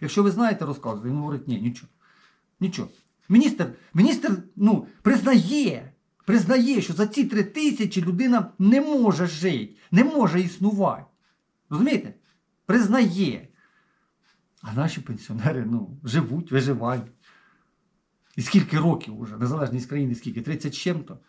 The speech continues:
Я не рахував. І це все ж, і ці, і все це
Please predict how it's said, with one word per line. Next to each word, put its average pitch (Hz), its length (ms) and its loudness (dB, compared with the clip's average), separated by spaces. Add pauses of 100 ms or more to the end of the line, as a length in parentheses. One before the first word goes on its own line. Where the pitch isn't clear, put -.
(420)
Я 104 60 -8
не 104 100 -6
рахував. 107 460 -12 (800)
І 127 80 -8
це 151 140 -2
все 131 160 -2
ж, 123 260 -4
і 131 40 -6
ці, 170 340 -4 (140)
і 147 100 -2
все 147 300 0
це 143 400 -4